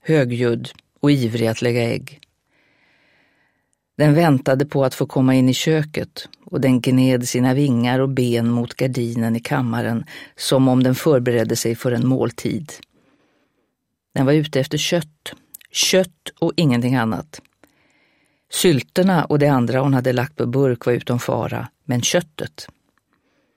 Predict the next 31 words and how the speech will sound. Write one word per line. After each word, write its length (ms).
Köksdörren 720
var 80
stängd. 500
Flugan 480
väntade. 580
Den 200
väntade 520
på 140
att 180
Alide 400
skulle 280
tröttna 580
på 120
att 120
jaga 360
den 160
i 60
kammaren 460
och 100
gå 180
sin 220
väg, 400
att 180
hon 120
skulle 240
öppna 320
köksdörren. 800
Flugsmällan 720
slog 400
mot 160
gardinen. 600